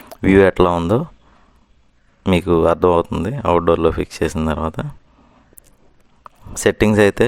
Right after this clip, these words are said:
ఇందులో చాలా ఉన్నాయి. హ్యూమన్ షేప్ డిటెక్షన్ అప్లై చేస్తే ఆన్ అవుతుంది. వెహికల్ డిటెక్షన్ కూడా ఆన్ చేసుకోవచ్చు. ఇమేజ్ చే-, అక్కడ ఉన్న లొకేషన్ చేంజ్ అయితే ఇమేజ్ చేంజ్ నోటిఫికేషన్ కూడా ఆన్ చేసుకోవచ్చు.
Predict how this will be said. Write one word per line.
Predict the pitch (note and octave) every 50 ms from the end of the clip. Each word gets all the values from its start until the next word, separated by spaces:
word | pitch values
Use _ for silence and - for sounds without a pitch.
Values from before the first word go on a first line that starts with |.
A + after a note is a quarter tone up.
| C#3+
ఇందులో | B2 G2 F#2 F#2 G2 F#2 F2 F2 - -
చాలా | - F2+ F2+ F#2 F#2+ F#2
ఉన్నాయి. | F2 E2+ F2+ G2+ E3 F#3 _ _ _ _ _ _ _ _ _ _ _ _ _ _ - - _ _ _ _ _ _ _ _ _ _ _ _ _ _ _ _ _ _ _ _ _ _
హ్యూమన్ | - - - - G#2 G2+ G2 G2+ G#2 G2+
షేప్ | G2 - - F#2+ F#2 F#2
డిటెక్షన్ | F#2 F#2 F2+ - F#2 F2+ - - F2+ F2+ F2 - - _ - - -
అప్లై | - E2+ - - F2+ F2+ F2
చేస్తే | F2+ F2 E2 - - - C3
ఆన్ | C3+ - - - F2 F2+ F#2
అవుతుంది. | F#2 F2 F2 - F2 E2+ E2 F#2+ A#2+ D3+ _ _ _ - - - - - _ _ _ -
వెహికల్ | F#2+ F#2+ F#2+ F2+ F#2+ G2 F#2+
డిటెక్షన్ | F#2+ F#2 F#2 F#2 F2+ - - F#2+ F#2
కూడా | F#2 F#2+ G#2+ G2+ F#2
ఆన్ | E2+ F2+ F2
చేసుకోవచ్చు. | F2+ F2 - - - E2+ E2+ E2 _ - - - F3 - _ _ _ _ _ _ _ _ _ _ _ _ _ _ _ - _ _ _ -
ఇమేజ్ | - G2 F#2+ G2+ G2 G2+ F2 F#2+
చే-, | F#2 - - - _ _ - - _ _ _ _ _ _ _ _ _ _ _ _ _ _ _ _ _ _ _ _ _ _ _ _ _ _ - _ -
అక్కడ | G#2 - - G2+
ఉన్న | F#2+ F#2 F#2+ F#2
లొకేషన్ | F#2 F#2 F#2 - - G#2 G#2 - - F#2+ F#2 F#2
చేంజ్ | F#2+ F#2 F#2 F#2
అయితే | F#2+ - - A2+ G#2+
ఇమేజ్ | G2 F#2+ F#2+ F#2+ F#2 -
చేంజ్ | - - F#2 F2+ F2+
నోటిఫికేషన్ | F2+ F2+ F2 - F2 E2+ F2 F2 - - - E2+
కూడా | E2+ F2+ G2+ G2+ F2
ఆన్ | E2+ F2 F2
చేసుకోవచ్చు. | F2 F2 E2 - - - F2 F2+ - - -